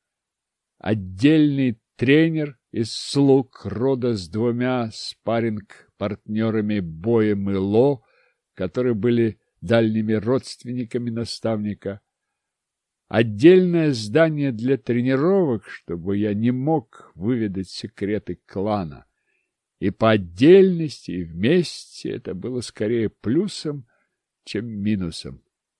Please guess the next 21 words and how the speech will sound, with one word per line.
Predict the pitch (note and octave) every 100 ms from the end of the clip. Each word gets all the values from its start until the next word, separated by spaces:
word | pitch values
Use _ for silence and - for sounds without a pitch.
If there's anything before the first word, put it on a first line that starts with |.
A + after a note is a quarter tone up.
| _
Нет | C3 G3+ -
никаких | D3+ - D3+ D#3+ D#3
ограничений | B2+ A#2 B2 C3+ C3+ D#3+ D3+ C#3
по | G2+ F#2+
занятиям. | F#2+ E2+ C#2 - B1+ - _ _ _ _ _ _ _ _ _ _
Хотя | - F#2+ G#2+ A#2+
данное | G2 D#3 F#3 F3 E3+ D#3+
помещение, | - D3+ D#3 D3+ - E3 F3+ F3
скорее | D#3 - A#2+ C#3+ E3
всего, | D#3 - D#3 D#3+
было | C3 D#3 D3+ C3 _ _ _
бывшей | F#2+ C#3+ - - B2+
баней | G2 E2 E2 C3+ C#3+ B2+ B2+
для | G#2+ A2+
слуг. | A2 - G2+ F2+ D#2 _ _ _ _ _ _ _
Я | A3+ A3
не | F#3+
обижался | D3 D3+ C#3 E3+ D#3+ G2+ - - - A1+ C2
на | D2+ E2
такое | F#2 - F2+ E2+ D#2+
пренебрежение. | - F#2 F#2 F#2 F#2+ F2+ D#2+ D#2 C#2 C#2